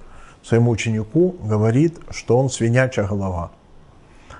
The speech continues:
А мама, которая такая высокомерная, э, говорит: «Отнюдь». И Сковороду отправляют, вот эти бабари,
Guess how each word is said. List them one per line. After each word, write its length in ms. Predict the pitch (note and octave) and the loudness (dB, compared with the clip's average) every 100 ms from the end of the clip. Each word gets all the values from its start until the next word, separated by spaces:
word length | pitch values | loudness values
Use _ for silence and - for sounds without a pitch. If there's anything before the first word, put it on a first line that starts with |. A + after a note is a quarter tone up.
| - | -14
А 120 | - | 0
мама, 480 | G#2+ C3+ D#3+ D3 C3+ - - - - - - | 2 4 4 2 0 -6 -20 -20 -20 -20 -10
которая 600 | F#2+ - G2 F#2 F#2 - - - | -6 -2 0 0 -4 -8 -12 -12
такая 520 | F#2+ - F#2+ F#2+ F2 - - - - - | -6 -2 -2 -2 -4 -10 -20 -20 -20 -6
высокомерная, 800 | G#2+ G2+ - G#2 F#3 F3 F#2+ E2 - - - - - - - - | -2 -2 0 2 4 4 0 -4 -14 -18 -16 -16 -18 -18 -18 -16
э, 300 | - A2 G#2+ | -4 -2 0
говорит: 520 | G#2 G#2 A2+ D#3+ D3+ - - - | 0 0 2 2 0 -8 -18 -4
«Отнюдь». 500 | A2 - F2 - - - _ - - - - - - - - | 0 2 0 -2 -16 -20 _ -20 -20 -20 -20 -20 -20 -20 -6
И 380 | - F3 F3 C3 | 0 4 4 4
Сковороду 680 | G#2 - A#2 B2 A#2+ E3+ E3 | 0 0 2 2 4 2 4
отправляют, 600 | A#2+ - B2+ B2 A2 F#2 | 0 0 0 2 2 0
вот 140 | G2 G2+ | -2 -2
эти 180 | F#2+ | -4
бабари, 800 | F2+ F#2 G2+ G2 B2+ D#3 B2 F2+ | -6 0 0 2 2 4 2 -2